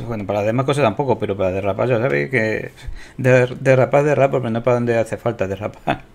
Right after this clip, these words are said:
<laughs> Así que al tres estrellas no creo que haga de un golpe, así que haré una o yo qué sé, o dos. Bueno, pero bueno, que eso, hay, hay que conseguir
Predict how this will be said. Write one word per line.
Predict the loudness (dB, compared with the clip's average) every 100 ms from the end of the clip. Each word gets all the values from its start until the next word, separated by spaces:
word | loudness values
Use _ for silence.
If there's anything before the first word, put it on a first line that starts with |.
| -20 -6
<laughs> | -2 -2
Así | -2 -2 -2
que | -4 -8 -10 -10 -20 -20 -20 -20 -20 -20 -20 -16 -12 -12 -14 -20 -18 -2
al | -2 -2
tres | 2 2
estrellas | 2 0 4 4 4
no | 4 2
creo | 2 0
que | 0
haga | 0 2
de | 2
un | 0
golpe, | -2 -2 -2
así | -2 -2
que | -4 -6 -8 -20 -20 -20 -20 -20 -4 0
haré | 2 4
una | 2 0 -2 -4
o |
yo | -6 -6
qué | -6
sé, | -4 -4
o | -2
dos. | 0 0 -4 -14 -20 -20 -20 -20 -20 -20 -20 -8
Bueno, | -6 -6 -8 -16 -18 -16 -16 -6
pero | 0 4
bueno, | 4 2
que | 0 0 -2 -4 -4
eso, | -2 0 0 -2 -10 -8
hay, | -8 -8 -2
hay | -2 0
que | 0
conseguir | 0 -4 -6 -8